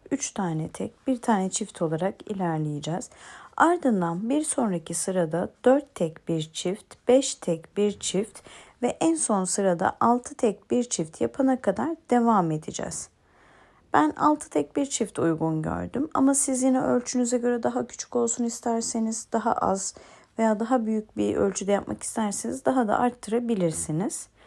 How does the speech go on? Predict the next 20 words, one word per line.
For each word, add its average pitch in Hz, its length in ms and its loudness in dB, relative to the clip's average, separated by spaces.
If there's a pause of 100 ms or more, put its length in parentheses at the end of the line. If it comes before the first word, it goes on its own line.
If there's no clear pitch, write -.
(520)
Ee, 233 460 4
dört 285 320 4
veya 226 280 2
beş 240 260 0 (1080)
yaptıktan 240 640 -2
sonra 180 400 -4
örnek 220 420 0
veriyorum, - 420 -4 (280)
daha 233 180 0
küçük - 320 -10
olur 208 140 0
ama 214 160 0
yedi 220 220 2
yaparsanız 208 760 0
daha 202 280 0
büyük 160 260 -6
olur 196 180 -2
şeklinde. 175 680 -2 (920)
Bunu 240 280 2 (100)
ayarlayabilirsiniz. 196 1300 0